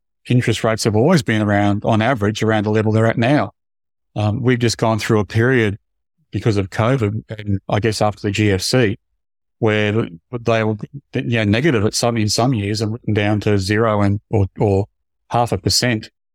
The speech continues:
for, for long periods of time, which, you know, was manna for heaven if you were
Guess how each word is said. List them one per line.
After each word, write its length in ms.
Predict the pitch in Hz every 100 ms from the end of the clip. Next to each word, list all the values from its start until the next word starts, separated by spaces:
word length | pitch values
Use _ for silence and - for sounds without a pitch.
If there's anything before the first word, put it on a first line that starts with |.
| _ _ _
for, 180 | 107 101 -
for 100 | 107
long 240 | 110 107
periods 360 | 104 107 104 101
of 120 | 95
time, 400 | - 117 113 98
which, 280 | 104 - - - _ _ -
you 120 | 120
know, 200 | 95 98
was 300 | 107 98 -
manna 280 | 110 110 113
for 120 | 98
heaven 320 | 90 113 120
if 140 | 98 98
you 140 | 104
were 180 | 101 98